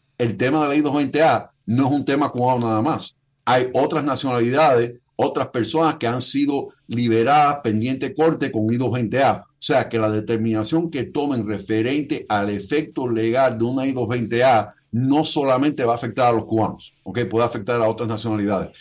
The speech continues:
Entonces, eso es algo que hay que tomar en cuenta también. Segundo, el tema este de Co-, Cabrera Fernández, de que si esto constituye o no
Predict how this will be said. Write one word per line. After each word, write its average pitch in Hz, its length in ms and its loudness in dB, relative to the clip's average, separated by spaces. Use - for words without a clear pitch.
Entonces, 113 300 -4
eso 113 140 -4
es 123 60 0
algo 120 140 -2
que 113 220 -4
hay 107 160 -2
que 117 80 -4
tomar 110 240 -2
en 107 80 -4
cuenta 110 260 -4
también. 98 400 -2
Segundo, 185 840 0
el 127 200 -2
tema 170 460 0
este 147 380 0
de 101 180 -4
Co-, 107 240 -2
Cabrera 123 320 0
Fernández, 120 640 -4
de 107 200 -2
que 110 100 -4
si 120 140 -6
esto 127 240 -6
constituye 117 560 0
o 127 160 0
no 127 320 0